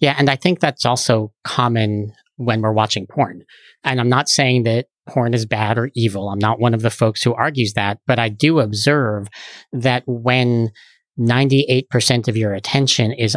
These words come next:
on the computer screen or the T V or your phone, right, that you're not really being present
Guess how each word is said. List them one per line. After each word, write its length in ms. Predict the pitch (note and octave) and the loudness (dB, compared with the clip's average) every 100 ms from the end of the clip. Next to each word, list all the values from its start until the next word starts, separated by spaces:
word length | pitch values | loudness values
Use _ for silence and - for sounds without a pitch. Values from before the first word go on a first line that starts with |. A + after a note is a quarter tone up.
| - | -2
on 400 | A2+ A2 A2 G#2+ C#3 _ - | 0 2 2 0 -4 _ -8
the 80 | A2 | -4
computer 480 | A2+ G#2+ D3 C3+ | -2 -2 0 2
screen 460 | B2 - A#2 A2 G#2 | 2 0 2 2 2
or 100 | G2+ | 0
the 120 | G#2 | -4
T 300 | - - A#2+ | -2 2 4
V 400 | A#2 C3 G2 G#2+ C3 | 4 2 0 -2 0
or 140 | G#2+ | -2
your 160 | F#2+ F#2+ | -4 -6
phone, 600 | - D#3+ G#2+ F#2+ B2 C3 - - - - - _ _ | 0 0 0 0 0 0 -6 -20 -20 -20 -20 _ _
right, 240 | C3 B2 - | 0 0 0
that 160 | B2+ C#3+ | -4 0
you're 140 | B2+ | 2
not 300 | A#2+ B2+ C#3+ | 2 0 -2
really 380 | A#2 A2+ A#2+ A#2+ | -2 0 2 2
being 360 | G#2+ A2 A2 G#2+ | 2 2 2 0
present 600 | - G#2+ G2+ G#2 G2+ | -2 -2 0 -2 -4